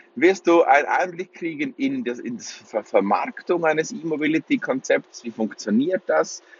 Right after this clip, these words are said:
Was ist das für ein Businessmodell? Wie verdient man Geld damit? Und noch ein paar Mindset, Business Development, Gedanken des Gründers von Felix, dem lieben Gregor.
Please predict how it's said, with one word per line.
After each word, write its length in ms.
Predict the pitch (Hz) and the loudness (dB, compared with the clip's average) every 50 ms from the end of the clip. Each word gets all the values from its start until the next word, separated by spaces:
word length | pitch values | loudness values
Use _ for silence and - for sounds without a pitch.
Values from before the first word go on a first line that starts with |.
| _ _ _ | _ _ _
Was 140 | 117 123 | 4 4
ist 100 | 123 - | 4 2
das 120 | 117 - - | -4 -6 0
für 140 | - 117 104 | 4 4 4
ein 140 | 101 101 | 4 4
Businessmodell? 840 | 98 143 170 202 233 165 165 - 170 151 143 131 143 139 139 135 123 | 0 0 0 0 0 -4 -4 -4 -2 -2 2 6 6 6 6 6 4
Wie 120 | 117 113 | 2 0
verdient 380 | - 107 95 98 101 95 82 95 | 0 -2 -4 -2 -4 -6 -6 -6
man 200 | 92 87 95 90 | -6 -6 -4 4
Geld 300 | 85 127 143 175 180 - | 4 4 4 4 2 2
damit? 420 | - 147 147 147 147 139 - - - - - - _ _ _ _ - | 2 2 2 2 -2 -2 -6 -14 -20 -20 -20 -20 _ _ _ _ 4
Und 320 | 175 208 240 254 214 220 | 6 6 6 6 4 4
noch 240 | 180 175 185 208 - | 6 6 6 6 4
ein 300 | - - 147 156 165 - | 0 0 0 0 0 -4
paar 420 | - 170 147 151 160 180 190 165 - _ _ _ _ _ _ _ _ _ _ _ _ _ _ _ 139 | -2 2 4 6 6 4 4 0 -4 _ _ _ _ _ _ _ _ _ _ _ _ _ _ _ _
Mindset, 760 | 147 151 147 139 147 180 208 202 170 - - 175 170 165 - _ | -6 -2 -2 0 0 0 -2 -4 -8 0 2 2 2 2 0 _
Business 340 | - 180 185 214 190 170 - | -2 -2 -2 -2 -8 -10 -4
Development, 640 | 180 170 165 160 165 160 135 131 151 156 151 131 - | -2 0 2 2 2 2 0 -2 -6 -10 -10 -8 -8
Gedanken 680 | - 135 120 110 143 135 147 160 151 - - 160 135 | -8 -8 -2 0 0 0 0 -2 -8 -12 -14 -10 -8
des 200 | 131 135 - - | -8 -8 -8 -10
Gründers 680 | - 131 135 151 170 202 190 175 175 165 165 165 - - | -10 -4 -2 -2 -2 -2 -2 0 0 0 0 -2 -4 -8
von 260 | _ 139 135 131 131 | _ -6 -6 -6 -8
Felix, 680 | - _ 127 127 131 123 127 127 120 - - - - - | -10 _ -6 -6 -4 -4 -6 -6 -6 -12 -18 -20 -4 0
dem 280 | 120 120 117 113 101 | 2 2 2 0 -6
lieben 320 | 104 107 107 107 117 117 127 | -8 -8 -8 -6 -8 -4 0
Gregor. 540 | 127 131 147 143 113 117 95 78 69 64 | 0 2 2 2 2 2 2 2 0 -2